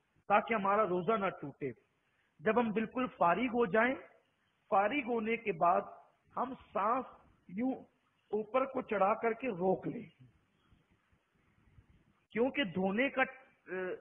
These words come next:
पीरियड जो है, मेरे ख्याल से तीन चार सेकंड से ज्यादा नहीं लगता अगर इंसान जल्दी से धो ले,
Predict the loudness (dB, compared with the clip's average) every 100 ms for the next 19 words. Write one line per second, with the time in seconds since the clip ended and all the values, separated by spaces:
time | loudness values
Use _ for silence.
0 | -14 _ -6 0 0 0 2 4 4 0
1 | -8 -20 _ _ -10 -2 0 2 0 0
2 | -2 -6 -10 _ _ _ _ _ _ _
3 | -6 -6 -2 -2 -2 -4 -4 -4 -2 -4
4 | 0 2 2 0 2 0 -2 -4 -6 -8
5 | _ -20 _ -2 2 2 0 -8 -2 2
6 | 2 0 -14 -20 _ -20 _ -20 -18 -4
7 | -2 -2 -4 0 0 0 -2 -16 -2 0
8 | 2 0